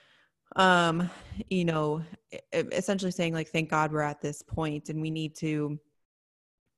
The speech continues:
uh, we need to reform the way that we treat each other, that we, we are the only species."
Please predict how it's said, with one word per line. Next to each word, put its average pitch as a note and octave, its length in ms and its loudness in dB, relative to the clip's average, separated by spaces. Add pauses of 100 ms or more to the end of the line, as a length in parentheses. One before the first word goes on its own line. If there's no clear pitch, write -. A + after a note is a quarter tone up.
(320)
uh, D3+ 280 0
we E3 100 0
need E3 200 -2
to E3+ 80 -8
reform D#3 540 0
the D3+ 80 -4
way D3 200 -4
that D3 200 -6
we D3 300 -6
treat - 320 -6
each - 200 -10
other, - 380 -4 (100)
that D3 160 -8
we, D3+ 200 -4 (340)
we F3+ 340 -2
are D#3+ 220 0
the D#3 320 -8 (160)
only G#3 600 0
species." - 1000 -8